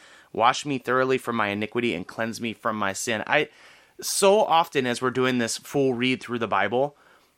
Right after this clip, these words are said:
Old Testament people, right? David lived in the time of the covenants in the Old Testament. He understood God to be gracious and forgiving and loving.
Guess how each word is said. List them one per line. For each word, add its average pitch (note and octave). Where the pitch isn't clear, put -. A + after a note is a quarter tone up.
Old F3
Testament E3+
people, A2
right? B2+
David B2+
lived B2+
in B2+
the B2+
time B2
of A#2+
the A#2
covenants B2+
in B2
the A2+
Old G#2+
Testament. A2+
He F3
understood G3
God C#3
to D3
be C#3
gracious B2
and C3
forgiving C3+
and A#2+
loving. A#2